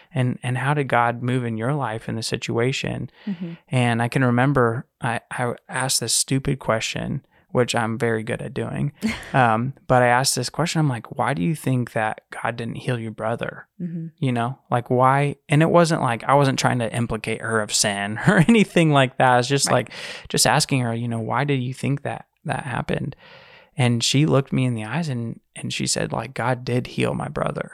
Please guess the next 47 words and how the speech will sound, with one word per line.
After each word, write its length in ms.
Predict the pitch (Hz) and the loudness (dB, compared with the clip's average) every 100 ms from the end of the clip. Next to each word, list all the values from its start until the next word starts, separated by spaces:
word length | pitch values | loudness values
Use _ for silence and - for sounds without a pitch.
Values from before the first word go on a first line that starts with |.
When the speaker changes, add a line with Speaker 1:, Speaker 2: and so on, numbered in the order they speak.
| - | -10
Speaker 2:
Mm-hmm. 280 | 185 180 175 _ _ _ _ _ _ _ _ - | -8 -8 -10 _ _ _ _ _ _ _ _ -6
Speaker 1:
And 180 | 120 117 | -2 0
I 100 | 117 | 0
just 220 | 123 - | -2 -4
didn't 180 | 117 - | -6 -6
get 120 | - | -8
to 120 | - | -6
see 300 | - 135 135 | -4 -2 -2
it. 240 | - - _ _ _ _ _ _ - | -4 -8 _ _ _ _ _ _ -4
And 160 | 127 117 | 0 2
I 120 | 143 | 2
was 180 | 165 147 | 2 2
just, 380 | 123 117 - - _ _ | 2 2 0 -4 _ _
I 140 | - 127 | 0 2
literally 340 | 131 143 139 | 4 4 2
didn't 200 | 120 117 | 2 0
know 100 | 117 | 0
what 140 | 117 - | -2 -4
to 80 | |
say. 480 | - - 117 117 - - | -4 -2 -2 -4 -8 -8
I 100 | 165 | 0
think 120 | 143 | 4
Speaker 2:
Right. 60 | 151 | 4
Speaker 1:
I 40 | |
stared 320 | 135 - 120 120 | 4 2 2 2
out, 140 | 117 | 2
it 60 | - | 0
seemed 200 | - 170 | 2 4
like 200 | 139 120 | 4 2
an 80 | 117 | -2
eternity. 720 | 113 123 120 110 107 104 - | -2 2 2 2 -4 -10 -12
Speaker 2:
Yeah. 240 | - - - | -2 -2 0
Speaker 1:
And 160 | - 127 | 0 4
I 80 | 123 | 4
just 280 | 123 - - | 2 0 -2
Speaker 2:
<laughs> 40 | - | 2
Probably 200 | - 170 | 4 4
Speaker 1:
and, 60 | 160 | 2
Speaker 2:
was. 200 | 180 - - | -2 -4 0
Speaker 1:
and 100 | 139 | 2
I 20 | |
probably 240 | 170 165 | 6 6
was 120 | 131 | 4
crying, 400 | - 110 110 113 - _ | 2 2 2 -4 -10 _
most 220 | 202 120 95 | 2 2 4
Speaker 2:
Mm-hmm. 80 | |
Speaker 1:
likely. 400 | 113 110 110 113 | 2 0 -4 -8